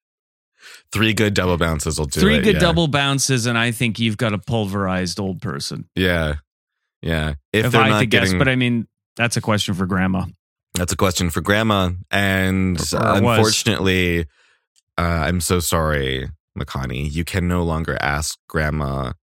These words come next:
Speaker 1: that question. I also feel like you probably had a lot of questions about, you know, do, were you ever able to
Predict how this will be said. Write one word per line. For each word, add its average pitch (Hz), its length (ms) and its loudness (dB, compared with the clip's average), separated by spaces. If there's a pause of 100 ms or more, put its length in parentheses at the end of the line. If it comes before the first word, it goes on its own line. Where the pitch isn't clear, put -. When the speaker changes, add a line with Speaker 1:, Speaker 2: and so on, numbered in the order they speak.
(440)
Speaker 1:
that 87 140 0
question. 92 280 0
I 101 60 2
also 151 220 -2
feel 135 160 2
like 104 140 0
you - 60 -8
probably 87 260 0
had 85 100 -2
a 85 40 0
lot 80 160 0
of 80 60 -2
questions 80 600 -2
about, 73 580 0 (540)
you 90 120 -2
know, 71 440 -2 (200)
do, 98 180 -2
were 101 120 0
you 107 200 2
ever 107 200 2
able 90 400 0
to 82 720 -2